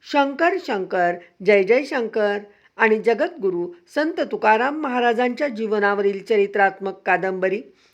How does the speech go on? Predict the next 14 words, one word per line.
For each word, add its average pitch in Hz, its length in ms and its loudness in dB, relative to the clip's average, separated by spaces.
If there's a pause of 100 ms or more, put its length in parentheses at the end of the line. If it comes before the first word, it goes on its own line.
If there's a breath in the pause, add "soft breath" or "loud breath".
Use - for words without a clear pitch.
(120 soft breath)
म्हणजे 262 320 4
तुका 262 360 0
आकाशा 220 840 0
येवढा, 180 540 -4 (840 soft breath)
ह्याचे 277 340 2
अभिवाचन 214 760 0
करून 269 300 -4 (300 soft breath)
मी 254 160 -2 (120)
तुमच्या 220 320 -2
सेवेत 220 520 2 (380 soft breath)
त्या 226 200 0
अर्पण 190 360 -4
केल्या 202 320 0
आहेतच. 196 540 -4